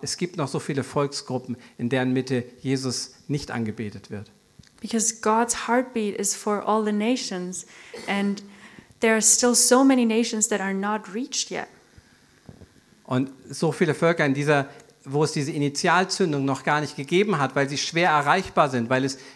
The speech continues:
Speaker 1: gefährliche und vielleicht auch feindselige Orte sind.
Speaker 2: And so many nations where this initial boost has not, uh, been there, the spark, um, because there are so many barriers,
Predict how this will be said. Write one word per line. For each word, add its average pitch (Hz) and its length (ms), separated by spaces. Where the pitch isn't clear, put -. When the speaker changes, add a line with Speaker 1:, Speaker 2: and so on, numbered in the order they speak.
Speaker 1:
gefährliche 160 560
und 131 80
vielleicht 139 260
auch 131 80
feindselige 135 760
Orte 113 300
sind. 98 300
Speaker 2:
And 214 120
so 233 100
many 240 220
nations 247 400
where 214 100
this 214 160
initial 220 600
boost 294 320
has 208 140
not, 214 220
uh, 196 120
been 269 260
there, 214 160
the 196 80
spark, 240 640
um, 196 380
because 220 380
there 214 140
are 214 80
so 214 140
many 214 220
barriers, 190 880